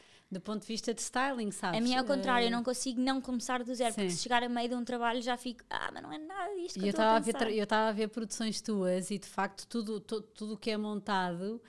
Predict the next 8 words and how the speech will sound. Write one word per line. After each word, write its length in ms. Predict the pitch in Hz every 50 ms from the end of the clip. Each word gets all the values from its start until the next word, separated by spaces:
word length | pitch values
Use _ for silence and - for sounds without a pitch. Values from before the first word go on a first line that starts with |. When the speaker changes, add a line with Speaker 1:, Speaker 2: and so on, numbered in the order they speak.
| - - - - _ _ - -
Speaker 1:
e, 600 | 214 220 226 226 226 226 226 226 226 226 220 220 220 220 220 220 220 220 214 214 214 220 - - -
e 120 | 208 214 214
a-, 100 | 220 -
e 140 | 233 214 220
acho 260 | 220 214 - - - - _ _ -
sempre 300 | - - - 233 208 -
espetacular, 600 | - - - 208 - - - - 202 202 220 226
sei, 340 | 220 - - 240 233 233 220